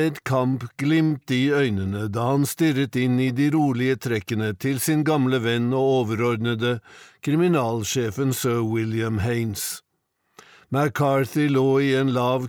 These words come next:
kurvstol på hospitalverandaen, men han så ikke meget syk ut.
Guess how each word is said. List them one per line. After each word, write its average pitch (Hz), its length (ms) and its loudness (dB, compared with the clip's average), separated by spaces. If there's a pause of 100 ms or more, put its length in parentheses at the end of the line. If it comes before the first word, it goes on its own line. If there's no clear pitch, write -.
kurvstol 139 720 -2
på 135 240 0
hospitalverandaen, 120 1300 -2 (500)
men 165 240 2
han 175 240 2
så 151 320 2
ikke 165 240 0
meget 95 480 -2
syk 123 400 -4
ut. - 300 -6